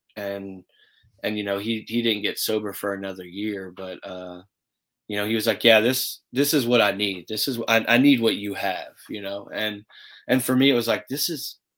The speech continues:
this is why you share your three years. It's not just another day." I mean, it is, but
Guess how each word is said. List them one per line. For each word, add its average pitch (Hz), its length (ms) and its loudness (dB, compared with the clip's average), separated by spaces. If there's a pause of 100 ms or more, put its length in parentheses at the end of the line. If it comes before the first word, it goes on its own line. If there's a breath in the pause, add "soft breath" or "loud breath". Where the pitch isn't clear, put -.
(100)
this 147 180 -2
is 123 160 0
why 120 220 6
you 117 160 0
share 127 340 2
your 104 160 -2
three 113 260 -2
years. 107 240 2
It's 107 120 -8
not 139 180 -2
just 123 200 -6
another 101 280 -6
day." 95 240 -8
I - 20 -10
mean, 117 180 -2
it 110 120 0
is, 110 380 2
but 110 200 4